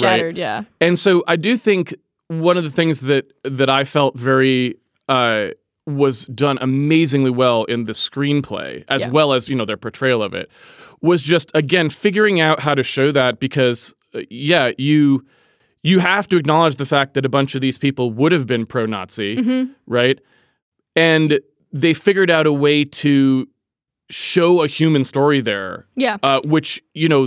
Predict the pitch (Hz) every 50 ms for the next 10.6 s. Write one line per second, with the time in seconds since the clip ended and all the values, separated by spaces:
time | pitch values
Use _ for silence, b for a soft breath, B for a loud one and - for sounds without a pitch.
0 | 120 - - 120 131 151 151 143 143 151 151 135 147 143 151 160 156 151 - 147
1 | 139 - 226 240 254 - - 139 123 117 110 - - 120 113 107 104 98 101 98
2 | 98 - 262 311 285 240 233 233 208 196 - B B B B B B - 160 160
3 | 160 160 143 156 156 139 - - 190 196 - - _ _ _ _ _ - - 151
4 | 135 117 - 135 139 151 147 - 143 123 - 131 143 170 190 190 - 190 165 156
5 | 139 131 135 139 156 156 123 151 143 139 120 139 135 139 - 127 131 135 131 131
6 | 127 120 127 131 127 - 139 127 120 113 - 123 120 - - 113 113 107 B B
7 | B B B B B B _ 143 147 143 139 135 131 131 151 147 131 131 135 147
8 | 139 120 156 147 143 139 139 131 127 - 160 160 139 - - 151 139 - - -
9 | - 160 151 - - 151 156 143 139 - 185 180 180 165 170 156 147 147 139 135
10 | 123 135 131 - 139 123 - 170 180 175 165 -